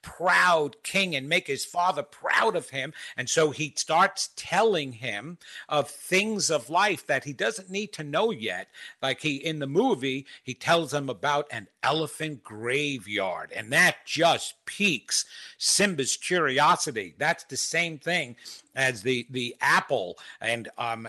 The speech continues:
and the, the snake telling Eve that, "Oh, you bite this, you're gonna get all this experience and wonderful wisdom and knowledge." So here Scar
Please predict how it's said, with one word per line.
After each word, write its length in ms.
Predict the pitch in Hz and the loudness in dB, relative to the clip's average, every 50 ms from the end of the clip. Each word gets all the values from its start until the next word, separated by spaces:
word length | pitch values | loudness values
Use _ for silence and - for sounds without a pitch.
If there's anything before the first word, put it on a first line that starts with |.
| - - | -12 -10
and 240 | 120 117 117 113 107 | -10 -10 -10 -8 -6
the, 180 | 117 117 110 - _ _ - - - _ _ 107 98 98 | -6 -6 -6 -8 _ _ -20 -20 -20 _ _ -20 -8 -4
the 360 | 123 131 127 131 123 - 87 | -2 -2 0 -2 -2 -2 0
snake 880 | - - - - - 156 160 170 185 196 190 160 135 - - - - - _ | 0 2 2 2 0 0 2 4 6 6 6 4 2 -2 -10 -14 -14 -12 _
telling 380 | - - - 170 165 165 160 147 - _ _ _ _ _ _ _ _ 190 | -4 2 6 6 6 6 6 2 0 _ _ _ _ _ _ _ _ 0
Eve 440 | 190 180 156 139 127 117 110 - - - - - | 0 2 0 0 -2 -6 -8 -14 -20 -20 -20 -6
that, 280 | - 120 117 110 - - | 0 0 2 2 0 -2
"Oh, 440 | - 147 147 151 151 147 135 107 87 | 0 2 4 6 6 6 4 2 -2
you 340 | 87 85 87 117 151 165 147 - - | -8 -14 -12 -10 -8 -8 -8 -6 -2
bite 340 | 123 107 98 92 87 _ | -2 0 0 -2 -6 _
this, 460 | _ 110 123 156 160 104 - - - - | _ -2 0 0 0 0 -4 -8 -10 -6
you're 240 | 110 135 147 156 | -4 -2 -2 -2
gonna 240 | 131 120 117 101 95 | -2 -6 -8 -10 -12
get 400 | 87 82 80 104 143 147 104 - - | -14 -14 -6 -4 -2 -2 -2 -4 -2
all 180 | 131 127 139 | -2 -2 0
this 200 | 139 120 101 - | -2 -4 -6 -8
experience 720 | 92 - - - - 139 143 143 143 131 104 101 90 - - | -10 -10 -14 -12 -6 -4 -4 -2 -2 -4 -6 -10 -12 -12 -14
and 180 | 98 98 98 | -14 -16 -14
wonderful 480 | 101 110 120 131 147 131 117 - 110 101 | -8 -6 -6 -6 -6 -8 -10 -10 -10 -8
wisdom 340 | 104 127 139 131 120 107 98 | -6 -8 -8 -8 -10 -14 -18
and 120 | 95 101 | -16 -10
knowledge." 340 | 113 131 147 151 113 95 - - - - - | -8 -6 -6 -6 -8 -10 -14 -16 -18 -14 -6
So 280 | - - 170 165 151 - - | 0 4 4 4 4 2 -2
here 460 | - - - - 180 214 240 233 220 | -10 -12 -6 -2 2 4 6 6 6
Scar 960 | - - - - - _ - 147 165 185 208 202 151 123 117 123 147 160 - | 4 4 0 -2 -4 _ 4 8 10 10 10 10 10 8 6 4 4 2 0